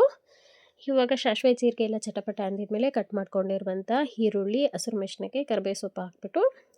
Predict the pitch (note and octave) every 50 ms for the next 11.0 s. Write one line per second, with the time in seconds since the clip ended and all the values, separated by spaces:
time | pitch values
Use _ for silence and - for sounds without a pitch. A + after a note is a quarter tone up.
0 | _ _ - - - A3 G#3 G3+ G3+ G3+ C4 D4+ D4 - - G#3+ F#3 G3+ G3 G3+
1 | F#3 F3 F3+ - F3+ F#3+ F#3 F3 F3 - A#3 B3+ F4+ B4+ C5 _ _ _ _ _
2 | _ _ _ _ _ _ _ - A3+ A#3 B3 A#3 A#3+ B3 A#3+ A#3 A3+ A3 A3 A3
3 | A#3 B3+ C4 B3+ A3+ A3 A3 A3 A#3+ C#4 C4+ B3+ A3+ A3 A3 G#3+ A3 A3 A#3 A#3
4 | A3 G#3+ G3+ F#3+ - G3+ F#3+ - F#3+ F#3 F#3+ G#3+ B3+ B3 G#3 G3 G3 - - A3
5 | G#3 G#3 - G3+ G3 - G#3 G3 G#3+ G#3 G3 G3+ - - G#3 G3+ F#3+ F3+ F3+ B3+
6 | E4+ A#4 A#4+ _ _ _ _ _ _ _ _ - A#3 G#3 G#3+ A3 A3 - A3+ A3+
7 | A3+ A3+ A3 A3 A3 G#3+ G#3+ G#3+ A3 A3 G#3+ G#3+ A3 G#3+ B3+ B3 A#3 A3+ A3 A3
8 | - - A#3 A3 G#3+ G#3+ G3+ G3 - G3+ F#3 F3 - F#3+ F#3+ G#3+ G#3 G3 - -
9 | - F#3 F3+ F3 - F3 E3 - F3+ G3+ A3+ A3+ - G3 F3+ F3+ F#3+ F3+ - F#3+
10 | - C4+ C#4 B3+ G#3+ G3 G3 F#3 F#3 F#3+ G3 F3 - F3+ F3 F3 - F#3+ F#3+ B3